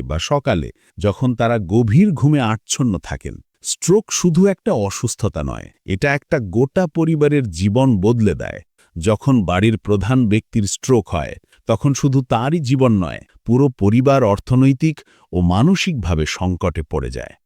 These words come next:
তাই এই তথ্যটা শুধু আপনার জন্য নয়, আপনার পুরো পরিবারের জন্য অত্যন্ত গুরুত্বপূর্ণ। আজ আমি আপনাদের সেই সব ভুল শোয়ার কৌশল জানাবো, আর সেই সঠিক পদ্ধতিও শেখাবো, যা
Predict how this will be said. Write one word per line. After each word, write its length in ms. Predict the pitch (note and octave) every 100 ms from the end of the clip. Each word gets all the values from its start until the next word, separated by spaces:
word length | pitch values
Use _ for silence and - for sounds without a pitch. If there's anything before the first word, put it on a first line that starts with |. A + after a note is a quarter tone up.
| _ -
তাই 180 | F2+ E2+ -
এই 180 | D#3 F#3
তথ্যটা 440 | F3+ D#3 - D#3+ E3
শুধু 280 | D#3+ C#3 B2
আপনার 380 | D#2+ - C#3 C#3
জন্য 240 | D#3+ D#3
নয়, 280 | C#3 D2+ G1+ - _ _ -
আপনার 420 | E2+ F2+ B2+ C3+
পুরো 280 | B2 A2+ A#2+ A#2+
পরিবারের 520 | G2 G2+ B2 C3 C#3 A#2
জন্য 260 | A#2 A#2+ B2+ B2 _ _ -
অত্যন্ত 460 | C#3 _ D#3+ C#3+ B2+
গুরুত্বপূর্ণ। 680 | B2 A#2 - E2 D#2+ B1+ A#1+ - _ _
আজ 220 | F3+ A2 A2+
আমি 180 | A#2+ B2
আপনাদের 440 | A2+ G2 G#2 G2 G#2
সেই 300 | - G#2+ G2+
সব 340 | - C3+ G#3 A3
ভুল 280 | B2+ D3+ D3
শোয়ার 340 | - B2 A#2+
কৌশল 400 | G#2+ G#2+ - A2
জানাবো, 440 | F2 F2 E2+ F#2 D#3+ A#3+ _ _ -
আর 140 | E2 E2
সেই 320 | - A#2+ F3+
সঠিক 460 | - F#3 F3+ A3+ F#3+ -
পদ্ধতিও 580 | B2 A2 C3 B2+ F3 G#3+
শেখাবো, 480 | - G3+ G3 D#3 D#2+ - - - -
যা 220 | E2+ G2